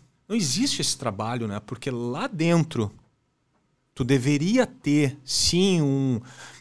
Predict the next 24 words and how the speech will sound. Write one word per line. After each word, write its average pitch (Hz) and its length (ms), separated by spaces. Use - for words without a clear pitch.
não 151 120
um 220 40
acompanhamento, 180 800
mas 131 240
um 143 120
direcionamento, 151 960
uma 131 180
ajuda, 127 520
um 117 160
apoio, 160 520
sei - 160
lá 135 80
qual 139 160
é 127 40
o 123 40
nome 139 280
que - 100
tem, 123 140
<laughs> 156 160
que - 160
dá, 123 180
dá 117 160
pra 120 160
isso, 139 380